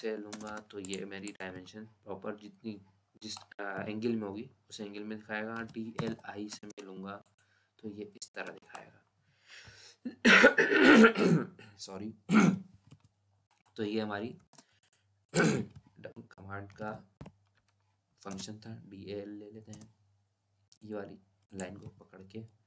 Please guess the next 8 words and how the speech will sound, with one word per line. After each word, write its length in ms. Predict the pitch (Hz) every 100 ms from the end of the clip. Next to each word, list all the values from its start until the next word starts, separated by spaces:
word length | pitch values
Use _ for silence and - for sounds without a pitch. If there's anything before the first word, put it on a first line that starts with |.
| _ _ _ _ _
अच्छा, 220 | - -
single 640 | - 110 110 117 117 120 117 _ -
inter 320 | 101 101 110
से 180 | 107 107
देखें, 420 | 101 95 104 98 95 - - _ _ _ 98
डीएएल 440 | 98 101 104 98
single 400 | 95 98 98 104
inter 440 | 104 104 107 107